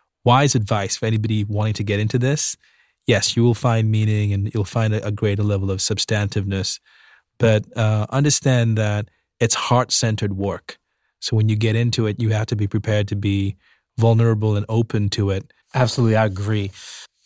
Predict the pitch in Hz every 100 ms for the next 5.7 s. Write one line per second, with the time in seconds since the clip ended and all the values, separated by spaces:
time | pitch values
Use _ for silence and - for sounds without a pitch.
0 | _ - 139 165 185 170 139 120 113 110
1 | 104 101 - 110 104 110 110 110 110 117
2 | 110 101 107 104 101 104 107 104 101 92
3 | 107 - 113 104 101 92 98 98 87 110
4 | 101 101 101 95 - 101 92 92 - -
5 | 113 101 - 104 98 95